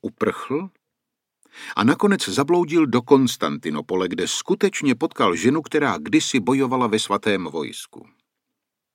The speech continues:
Ani ji však nepotkal vysněný osud. Byzantská říše tehdy doufala, že jí z Evropy přijdou na pomoc proti bezvěrcům zkušení veteráni.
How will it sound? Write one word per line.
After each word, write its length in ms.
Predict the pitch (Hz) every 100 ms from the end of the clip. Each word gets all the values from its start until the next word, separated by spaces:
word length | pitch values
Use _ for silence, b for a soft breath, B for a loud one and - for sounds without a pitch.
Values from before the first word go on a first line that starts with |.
| _ _ -
Ani 200 | 131 135
ji 340 | 123 101 139 143
však 300 | - 76 -
nepotkal 520 | 82 73 - 78 67
vysněný 500 | 101 - 85 73 -
osud. 340 | - - - - _ B B B B B B B 123
Byzantská 540 | 127 160 151 127 107
říše 400 | 113 160 - 76
tehdy 300 | 78 73 85
doufala, 480 | 98 120 - 127 127
že 120 | 113
jí 220 | 110 98
z 120 | - -
Evropy 380 | 143 165 131
přijdou 400 | - - 156 131
na 120 | 95 117
pomoc 340 | 160 165 -
proti 300 | 147 143 95
bezvěrcům 760 | 80 123 123 151 139 - 123 101
zkušení 800 | - - 160 - 139 135 127 120
veteráni. 880 | 101 104 107 92 65 60 - -